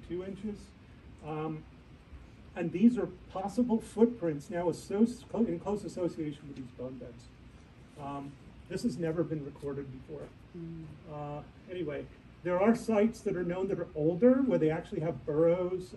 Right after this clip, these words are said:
Speaker 1: uh, with skeletons, and they found trackways associated with the burrows. So maybe this is another possible scenario we have here. We just need to get out there and do more work.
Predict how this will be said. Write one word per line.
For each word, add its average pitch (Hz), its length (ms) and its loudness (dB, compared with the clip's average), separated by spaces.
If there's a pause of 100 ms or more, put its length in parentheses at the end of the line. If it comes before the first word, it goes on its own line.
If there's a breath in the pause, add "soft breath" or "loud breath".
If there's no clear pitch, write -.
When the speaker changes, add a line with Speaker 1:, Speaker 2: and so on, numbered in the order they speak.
Speaker 1:
uh, 139 320 -4
with 139 160 -6
skeletons, 208 760 2
and 151 120 2
they 135 80 -4
found 190 360 -6
trackways 175 600 2
associated 143 580 -4
with 135 100 -12
the - 60 -14
burrows. 196 440 2
So 175 160 2
maybe 226 280 6
this 202 180 6
is 156 140 -8
another 160 260 2
possible 156 540 -4
scenario 143 400 -6
we 131 240 -10
have 143 160 -12
here. 143 140 -12 (300)
We 175 80 0
just 165 160 -4
need 170 140 -2
to - 60 -12
get 151 120 0
out 143 180 -8
there 147 100 -10
and 127 120 -8
do 147 80 -12 (140)
more 127 200 -12
work. 139 220 -12